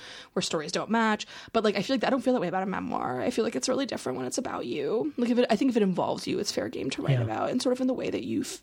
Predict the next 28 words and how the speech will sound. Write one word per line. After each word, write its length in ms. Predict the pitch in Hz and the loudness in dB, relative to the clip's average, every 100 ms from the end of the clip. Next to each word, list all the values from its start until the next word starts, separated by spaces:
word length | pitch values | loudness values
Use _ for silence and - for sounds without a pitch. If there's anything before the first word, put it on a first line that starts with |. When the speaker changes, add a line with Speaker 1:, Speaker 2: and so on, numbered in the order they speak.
| - | -6
Speaker 1:
that 160 | - | -2
you, 160 | 220 226 | -2 -2
that 220 | - 214 - | -2 -4 0
you 100 | 208 | -2
feel 380 | - - - - | 0 -2 -2 -4
is, 240 | 247 - - | -4 -4 -4
is, 200 | 240 233 - - - - | -2 -2 -6 -20 -12 4
that 120 | 214 | 6
you 60 | |
see 220 | 208 - - | 6 0 -2
fit, 320 | - - - | -2 -4 -2
you 80 | 262 | -2
know, 220 | 240 - | -2 -2
for 120 | - | 0
your 120 | 262 - | 0 -2
own 120 | - | -4
project. 580 | - - - - - - - - - - - | -4 -4 -2 -4 -6 -10 -12 -14 -14 -8 -2
Um, 560 | 190 160 - 95 269 - _ | 0 0 -2 -4 -6 -8 _
Speaker 2:
It, 100 | 165 | -2
but 120 | 175 147 | 2 2
it 80 | |
sounds 220 | - 156 151 | 4 2 2
like 240 | 131 - - _ _ _ 139 | 0 -2 -12 _ _ _ 2
different 300 | 147 127 - | 2 2 0
publishers 460 | 135 127 120 120 | 2 2 2 0
might 160 | - - | 0 0
have 160 | 135 - | -2 -2
different 340 | 127 139 - | -2 -4 -4